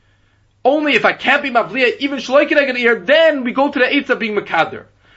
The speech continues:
So what does Tosfos and the Rosh mean that I have to be Moedid Dafka Keneged ear, Bis Ba'omim, that I'm gonna have to be Mekader Keneged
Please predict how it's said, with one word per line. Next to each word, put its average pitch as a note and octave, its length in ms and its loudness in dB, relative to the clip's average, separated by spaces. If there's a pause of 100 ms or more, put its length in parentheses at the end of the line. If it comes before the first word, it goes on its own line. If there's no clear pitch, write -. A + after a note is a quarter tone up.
(180)
So F#3+ 60 -8
what B3 120 2
does D4 120 0
Tosfos C#4+ 240 0
and A#3+ 140 -2
the G#3 60 4
Rosh A#3+ 260 0
mean B3 160 -6
that - 100 4
I F3 140 2
have B3+ 240 -2
to G#3+ 60 -12
be F#3 40 -10
Moedid F3+ 240 -2
Dafka F#3 320 -2
Keneged F#3+ 340 0
ear, G3+ 460 0 (240)
Bis - 140 -10
Ba'omim, B3 640 2
that A3 100 2
I'm G3+ 80 -2
gonna F#3+ 100 -2
have C4+ 180 0
to B3+ 40 -12
be A#3+ 80 -8
Mekader B3+ 500 0
Keneged G#3+ 320 0